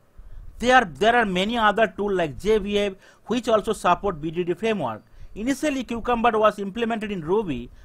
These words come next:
but nowadays it's also extended to dot net Java framework. So both the tools support native J unit. So what is the objective of the J unit here?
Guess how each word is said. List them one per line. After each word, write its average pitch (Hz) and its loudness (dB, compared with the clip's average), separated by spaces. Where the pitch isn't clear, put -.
but 165 -2
nowadays 196 2
it's 185 -14
also 202 -2
extended 190 -8
to 175 -4
dot 170 0
net 165 -8
Java 147 -2
framework. 139 -6
So 247 0
both 254 0
the 285 8
tools 233 -4
support 208 0
native 190 -4
J 151 -4
unit. 127 -6
So - -10
what 294 2
is 302 -4
the 262 0
objective 226 -2
of 254 -6
the 233 0
J 196 -4
unit 202 -2
here? 117 -6